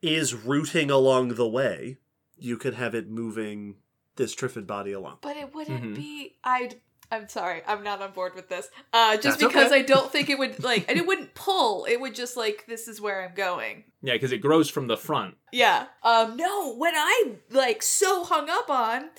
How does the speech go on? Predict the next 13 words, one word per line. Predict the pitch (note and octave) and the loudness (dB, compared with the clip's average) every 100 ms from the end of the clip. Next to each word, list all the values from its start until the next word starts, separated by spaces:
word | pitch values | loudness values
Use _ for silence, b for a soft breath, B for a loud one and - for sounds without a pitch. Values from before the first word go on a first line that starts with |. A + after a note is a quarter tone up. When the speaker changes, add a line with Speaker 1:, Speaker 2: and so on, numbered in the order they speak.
| B B B | B B B
Speaker 2:
and | C#4+ | 0
have | C#4+ E4 F#4+ G4+ | 2 2 4 2
been | C#4 D4 D4+ | 2 2 0
from | D4+ B3 | -4 -2
the | A3+ | -4
moment | A3 C4+ F4 E4+ A#3+ | 4 4 4 -2 -2
y'all | C#4 C#4 | 0 0
said | C#4 A#3+ F#3+ - | -2 -4 -4 -6
triffid, | - E4 C5 G#3+ G3 G#3+ C#4 - b b b b C#4 | -8 -4 -4 -2 -2 -4 -8 -16 b b b b -8
are | D#4 | -4
the | E4 | -2
walking | A#3 A3 A3 C4 | 2 2 2 -8
palms. | B3 D#4+ G#4+ F3+ C3 _ - - | 0 2 2 -2 -8 _ -16 -16